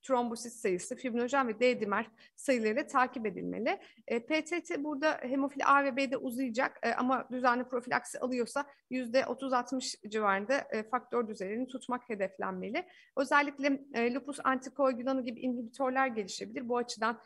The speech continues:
P T T uzunlukları, e, net olarak değerlendirilmeli ve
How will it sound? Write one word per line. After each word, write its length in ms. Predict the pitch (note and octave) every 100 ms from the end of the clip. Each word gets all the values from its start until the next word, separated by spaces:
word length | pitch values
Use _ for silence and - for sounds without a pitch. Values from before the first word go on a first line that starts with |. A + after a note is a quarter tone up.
| _ _
P 140 | C4
T 140 | B3+ B3+
T 120 | C4
uzunlukları, 680 | A#3 A3 A3+ A3+ G#3+ A3 A3 -
e, 260 | A3 G3+
net 240 | A#3 B3 -
olarak 380 | G3+ F#3+ G3+
değerlendirilmeli 760 | G#3 G#3 G#3+ G#3 G3 G3 C#4 D4
ve 160 | -